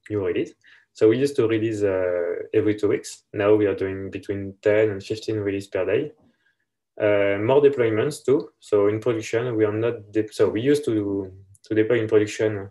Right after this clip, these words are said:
uh, every two weeks. Um, now we are doing, like,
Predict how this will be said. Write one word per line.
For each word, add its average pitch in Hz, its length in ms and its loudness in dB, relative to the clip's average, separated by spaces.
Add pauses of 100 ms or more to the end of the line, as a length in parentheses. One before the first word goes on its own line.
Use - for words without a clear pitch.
uh, 98 220 -2
every 107 220 2
two 107 100 0
weeks. - 320 -4 (640)
Um, 98 680 -2 (460)
now 120 260 2
we 117 220 2
are 104 100 0
doing, 104 360 -2
like, 92 180 -4